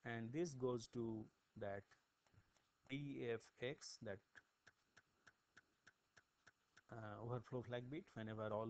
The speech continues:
zero to all one takes place, and this goes to I N T. I N T means interrupt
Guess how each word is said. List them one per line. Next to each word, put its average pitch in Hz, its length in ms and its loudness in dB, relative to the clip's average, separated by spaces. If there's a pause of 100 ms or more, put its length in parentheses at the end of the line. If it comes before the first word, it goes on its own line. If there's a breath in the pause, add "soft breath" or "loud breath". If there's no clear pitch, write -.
(100)
zero 113 180 0
to 110 120 0
all 117 100 2
one 117 180 -2
takes 120 240 -6
place, 160 380 -4 (100)
and 107 100 -6
this 135 200 -2
goes 117 320 0
to 113 260 0 (100)
I 110 100 0
N 117 220 -2 (100)
T. 165 120 -6 (540 soft breath)
I 117 140 2
N 120 200 0
T 123 80 -2
means 143 420 -4 (480)
interrupt 120 540 2